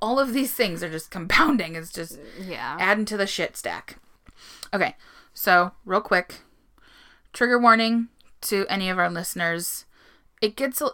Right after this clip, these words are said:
Speaker 1: it gets dark.
Speaker 2: Mm-hmm.
Speaker 1: Her, her last, her last days were not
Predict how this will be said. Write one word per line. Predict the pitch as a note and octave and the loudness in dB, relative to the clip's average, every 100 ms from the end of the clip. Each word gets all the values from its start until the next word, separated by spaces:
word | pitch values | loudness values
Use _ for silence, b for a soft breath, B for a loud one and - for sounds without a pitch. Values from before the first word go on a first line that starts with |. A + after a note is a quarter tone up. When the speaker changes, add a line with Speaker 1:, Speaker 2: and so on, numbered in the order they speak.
| - | -2
Speaker 1:
it | |
gets | F#3+ F3 - | 0 -2 2
dark. | D3+ D#3+ - - - | 2 2 0 -16 -16
Speaker 2:
Mm-hmm. | F3 D#3 D#3+ - | -16 -16 -18 -16
Speaker 1:
Her, | - F#3+ F3 - - - | -2 0 0 -4 -12 -8
her | - F3+ | -2 -2
last, | F3+ D#3 E3+ - - - - - - - - b b b b | 0 -2 -2 -6 -8 -12 -20 -20 -20 -20 -20 b b b b
her | - A3 | -2 4
last | A3 G3 G3+ | 6 6 4
days | F#3 F3 | -4 -4
were | F3+ E3 | -2 -2
not | E3 D#3+ D#3 | 0 0 0